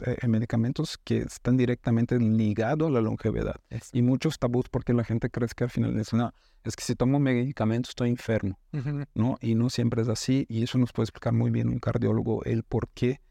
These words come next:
Speaker 1: muchos cardioprotectores o algún otros tipos de medicamentos pueden aumentar tu longevidad,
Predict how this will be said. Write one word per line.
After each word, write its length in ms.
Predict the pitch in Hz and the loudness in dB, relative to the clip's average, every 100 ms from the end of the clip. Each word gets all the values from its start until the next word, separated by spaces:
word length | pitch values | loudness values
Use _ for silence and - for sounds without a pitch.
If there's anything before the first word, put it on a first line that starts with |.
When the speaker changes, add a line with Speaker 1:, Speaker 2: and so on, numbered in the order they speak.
| - _ _ | -20 _ _
Speaker 1:
muchos 360 | 120 123 131 - | -2 0 -2 -2
cardioprotectores 1080 | 117 117 117 117 113 107 - 117 117 113 120 | 0 0 0 -2 0 -2 2 2 4 2 2
o 40 | |
algún 220 | 110 113 | 2 0
otros 300 | 117 131 127 | -2 -4 -4
tipos 300 | - 117 117 | -2 0 2
de 60 | 117 | 2
medicamentos 600 | 113 110 - 110 110 - | 2 2 0 0 0 -4
pueden 360 | - 107 110 110 | -4 0 0 0
aumentar 840 | 107 110 110 107 104 - 120 120 - | 0 2 4 4 2 0 0 0 2
tu 120 | 104 | 2
longevidad, 640 | 104 104 98 101 - | 2 0 0 0 -2